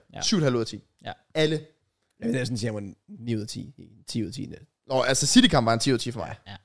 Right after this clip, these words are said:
Speaker 2: Hundrede procent. Men det er bare sådan, du ved, sådan mister Consistent. Han har ikke en fire ud af ti kamp.
Speaker 3: Nej.
Speaker 1: Nej, enig.
Speaker 2: Så.
Speaker 1: Enig.
Speaker 3: Også fordi han, den,
Speaker 1: Mm.
Speaker 3: hans første aktion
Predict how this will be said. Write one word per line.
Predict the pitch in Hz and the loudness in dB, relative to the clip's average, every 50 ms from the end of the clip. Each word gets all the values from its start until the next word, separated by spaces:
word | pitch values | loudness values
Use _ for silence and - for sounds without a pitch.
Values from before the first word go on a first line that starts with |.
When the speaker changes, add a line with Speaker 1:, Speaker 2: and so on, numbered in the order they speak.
| _ - | _ -6
Speaker 2:
Hundrede | - 208 196 156 | 0 0 0 2
procent. | 139 - 120 - | 2 0 -2 0
Men | 139 156 | 2 4
det | 180 | 6
er | 151 | 6
bare | 151 175 | 6 4
sådan, | - 170 151 | 4 -2 -2
du | 135 143 | 2 4
ved, | 151 143 | 4 6
sådan | 143 147 143 | 6 4 2
mister | 143 135 - 143 | 0 0 0 -2
Consistent. | - - 147 139 - 185 185 185 - 120 107 - 156 | -4 -4 -6 -4 -2 -4 -4 -4 -6 -12 -12 -10 -6
Han | 147 139 143 127 | -6 -4 -4 -4
har | 170 170 165 156 | 0 2 2 2
ikke | 147 151 | 2 0
en | 139 | -2
fire | - 180 180 | 0 0 2
ud | 147 | 2
af | 135 | 2
ti | - - 131 | 0 -4 -8
kamp. | 127 120 - - _ _ _ - - | -8 -10 -14 -16 _ _ _ -16 -14
Speaker 3:
Nej. | - - - _ _ _ _ _ - | -14 -14 -14 _ _ _ _ _ -6
Speaker 1:
Nej, | 170 196 | -6 -4
enig. | 160 170 185 190 _ _ _ _ _ _ _ _ _ | -4 -4 -6 -6 _ _ _ _ _ _ _ _ _
Speaker 2:
Så. | _ - | _ -6
Speaker 1:
Enig. | 151 - - - - - | -6 -6 -6 -8 -6 0
Speaker 3:
Også | - 151 - | 0 2 4
fordi | 175 165 151 | 6 6 6
han, | 139 - | 6 6
den, | - 175 | 4 2
Speaker 1:
Mm. | 170 147 131 - | 2 2 2 2
Speaker 3:
hans | - 135 131 - | 2 2 0 4
første | - 175 180 170 - 131 | 4 4 4 4 2 -2
aktion | 110 117 - - 143 123 98 104 | -2 -2 0 0 0 0 -2 -6